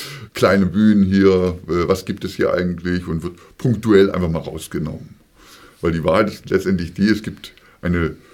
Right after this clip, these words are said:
gewisse Anzahl von Seiten, die werden eigentlich im Ranking immer ge-, immer gebucht.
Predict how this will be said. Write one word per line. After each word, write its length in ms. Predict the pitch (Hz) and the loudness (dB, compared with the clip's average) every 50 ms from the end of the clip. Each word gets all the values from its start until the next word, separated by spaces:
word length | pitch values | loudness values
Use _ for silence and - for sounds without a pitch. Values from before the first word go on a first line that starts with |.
| _ _ - | _ _ -10
gewisse 260 | - 85 104 101 - | -6 -6 -2 -2 0
Anzahl 300 | - 101 98 - - 95 - | 0 0 0 2 2 2 2
von 160 | 107 90 80 | 2 0 2
Seiten, 400 | 90 85 90 104 107 - 110 95 | 2 4 4 4 4 2 -2 -2
die 140 | 87 87 82 | -2 2 2
werden 240 | 90 92 95 92 | 4 4 4 2
eigentlich 220 | - 92 95 95 95 | 0 -2 -2 0 0
im 100 | 95 82 | 0 2
Ranking 460 | 85 90 98 98 104 98 101 92 - - - - _ _ _ _ _ _ _ _ - _ - | 2 2 2 2 2 2 2 2 0 -6 -20 -20 _ _ _ _ _ _ _ _ -14 _ 0
immer 200 | 143 127 117 101 | 4 4 4 4
ge-, 140 | 107 110 - - | 2 -2 -2 0
immer 160 | 110 113 98 | 2 2 2
gebucht. 560 | 95 95 90 - 92 90 80 - - - - | 2 -2 -2 -2 -2 -2 -2 -4 -10 -16 -18